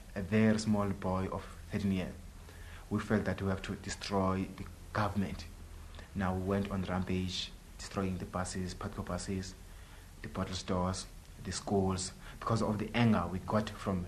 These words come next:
because those people, they should have asked first, that is what is going on. What are you protesting about? Then we should have told them. So that's where,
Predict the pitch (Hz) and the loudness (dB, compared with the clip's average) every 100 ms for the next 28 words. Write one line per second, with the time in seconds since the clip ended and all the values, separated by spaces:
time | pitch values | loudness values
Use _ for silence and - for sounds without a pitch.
0 | - - 98 120 127 123 104 101 98 131 | -2 0 4 6 6 4 4 4 4 6
1 | 110 107 - - - - 104 - - 95 | 8 6 4 -8 -12 2 2 2 -2 -4
2 | 87 - - - 98 95 107 107 - - | -4 -10 -10 -6 -4 -2 -2 -4 -4 0
3 | 101 - 98 - - - - - - 214 | 0 2 -2 -2 -10 -12 -10 -12 -2 2
4 | 214 110 98 95 98 98 - 113 110 - | 2 0 0 2 4 2 0 -2 -2 -2
5 | 98 82 98 76 - - - - - 92 | -2 0 0 0 -2 -8 -8 -8 -4 -2
6 | 87 82 90 101 - - 101 95 87 - | -2 -2 -4 -2 -2 -2 0 0 -2 -6
7 | - - - - - - - - - 101 | -10 -14 -14 -14 -14 -14 -14 -12 -2 -2
8 | 92 - 107 101 95 | 0 0 2 4 4